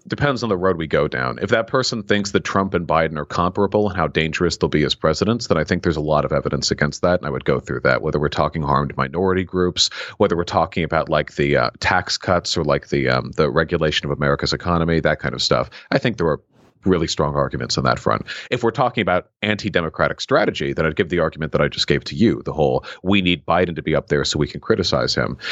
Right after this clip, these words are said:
And then there were also people who just said, like,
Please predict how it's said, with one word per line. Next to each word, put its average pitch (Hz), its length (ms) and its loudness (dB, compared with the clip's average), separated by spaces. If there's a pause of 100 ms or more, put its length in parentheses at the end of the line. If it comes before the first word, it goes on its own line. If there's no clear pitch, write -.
(240)
And 120 140 2
then 131 80 2
there 131 100 0
were 120 100 2
also 135 360 -2
people 101 420 0
who 92 260 0 (180)
just 104 280 2
said, 90 220 0
like, 80 240 0